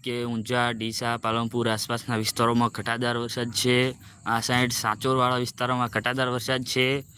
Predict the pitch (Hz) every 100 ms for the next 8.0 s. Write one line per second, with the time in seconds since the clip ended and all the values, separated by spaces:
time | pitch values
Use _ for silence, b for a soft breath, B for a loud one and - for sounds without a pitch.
0 | B B B 117 127 147 143 127 - 135
1 | 127 131 123 117 - 131 123 127 123 123
2 | - 135 - 147 160 - B B - 110
3 | 113 117 117 135 131 - 135 123 123 127
4 | 117 110 117 117 123 139 - 123 143 -
5 | - - - B B B B B - 120
6 | 117 123 123 113 127 156 139 135 135 123
7 | 135 131 123 123 127 127 117 127 143